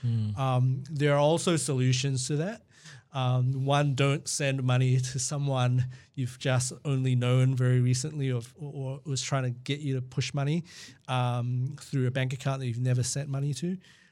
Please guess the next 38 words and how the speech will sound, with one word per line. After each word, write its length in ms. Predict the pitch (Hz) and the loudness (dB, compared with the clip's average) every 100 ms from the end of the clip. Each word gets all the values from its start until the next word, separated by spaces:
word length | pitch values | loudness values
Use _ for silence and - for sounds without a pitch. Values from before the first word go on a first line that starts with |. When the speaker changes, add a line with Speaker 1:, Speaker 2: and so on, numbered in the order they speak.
| _ | _
Speaker 2:
Uh, 160 | 156 156 | 0 2
but 260 | 151 165 175 | 4 4 2
look, 200 | 170 160 | -2 -2
again, 400 | - 151 165 156 | -2 2 2 2
it's, 220 | 139 - | -2 -4
it's 220 | 151 143 - | -8 -8 -4
at 140 | 180 | -4
the 80 | 175 | -2
point 220 | - 180 | 2 4
of 100 | 156 | 4
transaction. 560 | 139 120 113 117 - 127 | 2 0 -2 -4 -2 0
We 60 | |
need 180 | 131 156 | 2 0
to 80 | 147 | 0
be 140 | 139 | 2
able 220 | 139 131 127 | 2 2 2
to, 160 | 120 127 - _ _ | 0 -4 -12 _ _
to 80 | - | -6
go 300 | 131 123 131 - _ | 0 0 0 -6 _
catch 400 | - 185 - - 170 _ _ _ _ - | 0 0 0 -8 -8 _ _ _ _ -8
you 260 | 151 160 175 | 0 2 4
and 120 | 151 | 4
me 260 | 147 147 143 | 2 0 0
and, 160 | 127 | -4
and 240 | 139 127 127 | -4 -6 -6
our, 180 | 131 131 | -8 -8
our 280 | 131 131 131 | -8 -8 -10
kind 220 | - 131 | -6 -4
of 120 | 123 - - _ - | -4 -8 -20 _ -12
our 80 | 131 | -6
friends 300 | 151 139 131 | 0 0 0
and 100 | 120 | 0
family 680 | 131 127 127 123 120 123 - _ _ | 0 2 2 2 0 -6 -10 _ _
at 160 | 175 180 | -2 0
the 80 | 165 | -2
point 220 | 160 151 | 0 2
of 80 | 135 | 2
transaction. 480 | 135 131 147 - | 0 0 -2 -6